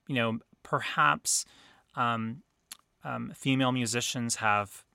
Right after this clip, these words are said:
more sort of control and agency over, um, you know,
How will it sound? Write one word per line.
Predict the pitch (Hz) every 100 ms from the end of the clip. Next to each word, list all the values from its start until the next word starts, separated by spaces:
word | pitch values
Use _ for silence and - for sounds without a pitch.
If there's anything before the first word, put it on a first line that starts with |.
| _
more | 151 117 117 113 110 117 -
sort | - 117
of | -
control | 113 - 117 110 110
and | 107 101
agency | 104 107 107 - 104 98
over, | 110 107 107 101 101 - - - _
um, | 127 107 101 101 101 - _ _ - -
you | 247
know, | 127 110 107